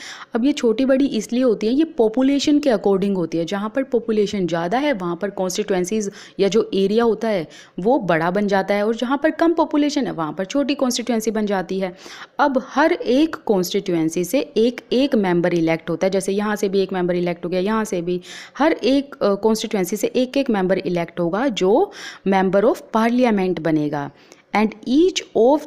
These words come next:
these constituencies, मतलब हर एक कॉन्स्टिट्यूएंसी से एक एक मेंबर इलेक्ट होगा, and that person will become member of parliament। Next line is very important, the candidates who contest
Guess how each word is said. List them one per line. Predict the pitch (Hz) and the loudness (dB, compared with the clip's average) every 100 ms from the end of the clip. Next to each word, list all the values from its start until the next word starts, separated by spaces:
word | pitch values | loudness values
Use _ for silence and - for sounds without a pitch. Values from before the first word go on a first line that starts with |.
| - | -6
these | 208 226 226 190 | -2 -2 -2 0
constituencies, | 175 165 175 165 156 170 175 | 0 -2 -4 -2 -2 -2 -4
मतलब | 185 233 | 0 -2
हर | 196 214 269 - 226 | 0 -2 -2 -4 -2
एक | 262 339 | 0 -2
कॉन्स्टिट्यूएंसी | - 190 170 175 175 160 160 170 | -2 -2 -2 -6 -4 -2 -2 -2
से | 226 285 359 - - _ 233 | 0 -2 -4 -16 -20 _ 0
एक | 262 302 | 2 0
एक | 302 | 2
मेंबर | 214 180 180 | 2 2 0
इलेक्ट | - 175 175 180 208 | -2 -2 -2 -2 -2
होगा, | 196 233 - - | 0 0 0 -2
and | 214 262 240 | 0 2 2
that | 233 - | 0 2
person | 190 180 233 226 | 0 2 0 0
will | 185 190 | 0 0
become | 170 165 233 392 - - - - | -4 0 0 0 -2 -18 -10 -2
member | 180 175 180 180 | 2 2 2 2
of | 302 - - | 0 -2 -2
parliament। | 233 240 220 185 147 139 135 - _ _ _ _ _ _ _ _ _ _ _ _ _ | 0 2 2 2 0 -4 -10 -12 _ _ _ _ _ _ _ _ _ _ _ _ _
Next | 214 294 330 294 | 0 2 2 2
line | 262 269 | 4 4
is | 247 196 | 2 0
very | 175 220 247 240 | 0 2 2 2
important, | 220 208 285 311 | 2 2 2 2
the | 220 220 | 0 0
candidates | 202 202 254 254 233 277 - 247 | 0 2 2 2 2 0 -4 -4
who | 269 - | -2 -2
contest | 208 202 233 285 - | -2 -2 0 0 -4